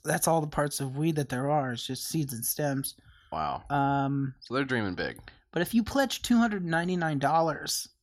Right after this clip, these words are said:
Speaker 1: or more,
Speaker 2: Jesus Christ.
Speaker 1: so if you pledge two hundred ninety-nine dollars or more, you get, uh, one year free on the C V R N network.
Speaker 2: So
Speaker 1: So
Speaker 2: it's a
Speaker 1: this is like a monthly
Speaker 2: subscription.
Speaker 1: subscription thing.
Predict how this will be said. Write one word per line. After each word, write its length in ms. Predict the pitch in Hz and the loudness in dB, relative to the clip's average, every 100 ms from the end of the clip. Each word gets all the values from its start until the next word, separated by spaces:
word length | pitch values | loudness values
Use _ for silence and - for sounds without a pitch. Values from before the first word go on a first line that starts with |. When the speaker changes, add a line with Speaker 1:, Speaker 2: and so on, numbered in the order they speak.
| _ _ _ | _ _ _
Speaker 1:
or 300 | - 233 233 | -6 0 2
more, 680 | 214 220 220 190 170 160 - _ | 2 4 6 6 4 2 -2 _
Speaker 2:
Jesus 460 | - - - - - | -20 -20 -20 -20 -20
Christ. 180 | - - | -10 4
Speaker 1:
so 340 | 143 135 135 135 - _ _ _ - - - - - _ | 4 4 -2 -6 -20 _ _ _ -14 -12 -12 -18 -20 _
if 100 | 139 | -4
you 80 | 165 | -2
pledge 300 | - 202 - | 0 0 2
two 120 | 196 | 4
hundred 200 | 190 180 | 6 4
ninety-nine 340 | 165 160 156 156 | 4 2 2 2
dollars 500 | 104 113 113 - - - | 2 0 -4 -6 -14 -8
or 180 | 127 151 | 0 2
more, 340 | 117 101 127 - _ _ _ _ _ _ _ - | 2 -2 -10 -12 _ _ _ _ _ _ _ -10
you 120 | 110 117 | -6 -4
get, 220 | 120 117 | -4 -4
uh, 220 | 113 104 - _ _ _ - | -4 -6 -10 _ _ _ -8
one 260 | 143 170 175 | 0 0 0
year 280 | 170 170 151 | 0 0 0
free 680 | - - 180 202 120 110 - _ 123 | -6 -2 0 2 0 -4 -14 _ -4
on 160 | 127 | -2
the 80 | 123 | 0
C 320 | - 170 165 | 0 0 0
V 320 | 151 156 151 | 0 0 0
R 280 | 117 151 151 147 | 2 2 4 2
N 260 | 147 139 | 2 2
network. 360 | 135 143 120 - | 2 -2 -6 -6
Speaker 2:
So 180 | - 131 | -2 2
Speaker 1:
So 60 | |
Speaker 2:
it's 140 | 220 208 | 2 4
a 40 | |
Speaker 1:
this 160 | 240 277 | 4 4
is 180 | 277 247 | 4 4
like 140 | 233 | 4
a 120 | 180 | 4
monthly 680 | 160 147 147 151 - - 151 | 4 4 4 2 0 2 2
Speaker 2:
subscription. 0 | |
Speaker 1:
subscription 680 | 107 143 - 131 123 - 196 | 2 -2 -4 -4 -4 -4 -4
thing. 300 | 233 254 339 | -2 -2 -4